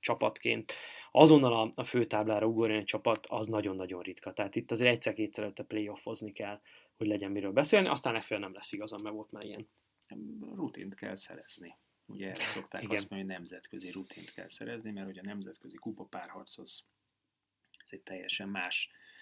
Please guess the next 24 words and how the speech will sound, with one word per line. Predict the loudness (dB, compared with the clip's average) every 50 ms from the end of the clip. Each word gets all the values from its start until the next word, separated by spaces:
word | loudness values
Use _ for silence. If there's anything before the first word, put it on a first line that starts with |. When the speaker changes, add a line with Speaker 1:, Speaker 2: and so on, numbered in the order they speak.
| -20 -20 -20 -20 _ _
Speaker 2:
tészta, | -10 -8 -6 -2 -2 -4 -4 -4
mint | -12 -12 -12 -14 -12 -12
a, | -12 -12 -12 -14 _ _
a | -20 -16
hazai | -14 -10 -10 -8 -8 -8 -10 -10
bajnokság. | -10 -10 -8 -8 -8 -8 -6 -6 -6 -6 -8 -12 -20 -20 -20 -20 -20 _ _ _
Megjegyzem, | -16 -12 -10 -8 -6 -6 -4 -4 -4 -6 -6
különösen | -6 -6 -6 -4 -4 -6 -6 -6
azon | -6 -8 -8 -8 -4
a | -2
szinten, | -2 -2 -2 -4 -10 -10 -14 -14
amit | -12 -14 -16 -16 -16
már | -16 -14 -12
egyébként | -12 -12 -14 -14 -14 -14 -12
egy | -12 -14 -14
playoff, | -12 -10 -8 -8 -8 -10 -12 -14 -14 -14
ö, | -14 -14 -14 -14 -16 -14
jelent, | -12 -10 -8 -6 -6 -6 -8 -8 -10
ott | -12 -12 -10
már | -10 -10 -8
azért, | -8 -8 -8 -8 -8 -8 -8 -10
azért | -12 -12 -10 -8 -8
masszív | -6 -6 -2 -2 -2 -2 -2 -6 -10
európai | -10 -12 -12 -10 -12 -12 -14 -14 -14 -14 -12 -12 -14 -16 -18